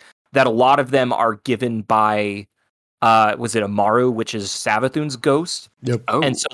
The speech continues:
Speaker 1: like, he's, like, talking crap about Guardians and stuff like that, and it's, it's totally funny, and he's like, "You're gonna have to work your butts off for this," and stuff like that. Like, it's, like,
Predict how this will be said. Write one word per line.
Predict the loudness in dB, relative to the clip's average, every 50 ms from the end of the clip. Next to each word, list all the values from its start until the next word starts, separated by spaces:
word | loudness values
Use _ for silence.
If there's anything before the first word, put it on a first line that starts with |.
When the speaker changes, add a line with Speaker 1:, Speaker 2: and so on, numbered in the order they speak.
| -2 -4
Speaker 1:
like, | -4 -4
he's, | -6 -6 0 0
like, | 0 0 0 -2
talking | 0 2 2 2 2 -2 -6
crap | -6 -4 -2 0 0 0 -2 -2
about | -2 0 2 2 0 0 -2
Guardians | -2 0 0 0 -2 -2 -4 -6 -6 -8
and | -8 -4
stuff | -4 -2 -2 -2
like | -4 -2
that, | -2 -2 -2 0 -2 -2 -4
and | -6 -6 -6
it's, | -6 -6 -8 -10 -10 _ _ _ _ _
it's | -2 -2 -2 -2
totally | 0 2 4 4 6 4 2
funny, | 2 2 2 2 2 0
and | 0
he's | -2 -2 0 0
like, | 0 0 -2 -6 _ _ _ _ _
"You're | -2 0
gonna | 2 2 4
have | 4 2 2 0
to | 0
work | 2 2 2 2 2
your | -2 -2
butts | -4 0 2 4 4 4 4 2
off | 0 0 0 0 -4
for | -8 -8
this," | -6 -6 -6 -6 -8
and | -12 -8
stuff | -4 -2 -2 -2
like | 0 0
that. | 0 0 2 2
Like, | 2 2 2
it's, | 0 2
like, | 2 0 0 0